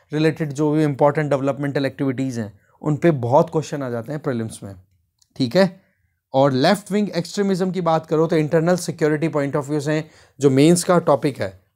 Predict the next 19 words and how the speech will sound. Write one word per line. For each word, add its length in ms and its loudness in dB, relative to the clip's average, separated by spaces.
उसमें 340 -4
भी 120 0
आप 280 2
जीएस 340 -4
पेपर 260 -2
थ्री 200 -6
में, 100 -4
उसमें 340 0
भी 80 4
आप 200 2
इन 100 -2
चीज़ों 260 -4
को 80 -4
लिंक 260 -4
कर 120 -8
सकते 340 -16
हो, 120 -18
ठीक 180 0
है। 120 2